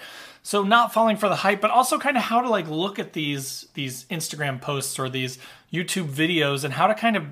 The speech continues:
extrapolate from them ideas for yourself that work for your, your outfitting, the way that you wanna do your rig, the type of trips you wanna take, the budget that you've got, whether you daily it or not, right? So there are a lot of ways to glean some good information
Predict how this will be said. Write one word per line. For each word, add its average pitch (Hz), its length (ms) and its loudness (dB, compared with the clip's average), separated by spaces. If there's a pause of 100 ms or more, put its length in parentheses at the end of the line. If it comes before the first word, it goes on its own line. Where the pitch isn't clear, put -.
(180)
extrapolate 185 680 0
from 156 160 0
them 147 160 2
ideas 139 400 0
for 170 100 -4
yourself 139 440 0
that 127 120 -6
work 208 220 2
for 143 100 -10
your, 120 300 -10 (140)
your 120 240 -10
outfitting, 170 420 2
the 143 80 -2
way 139 100 -2
that 131 60 -4
you 123 140 -6
wanna 135 320 -2
do 147 200 -2
your 151 140 -2
rig, 147 340 -4 (300)
the 143 80 -4
type 156 300 0
of 160 60 -4
trips - 260 -4
you 151 80 -4
wanna 143 240 -2
take, 135 340 -4 (280)
the 135 80 -4
budget 147 360 2
that 131 200 -6
you've 123 180 -8
got, 120 320 -8 (300)
whether 151 180 2
you 160 120 0
daily 147 400 0
it 123 120 -4
or 120 80 -8
not, - 280 -12
right? 135 320 -2
So 175 200 2
there 226 120 6
are 240 80 8
a 220 40 4
lot 262 160 4
of 277 80 2
ways 208 220 2
to 156 100 -6
glean 160 340 -2
some 139 220 -4
good 143 140 0
information 156 840 -4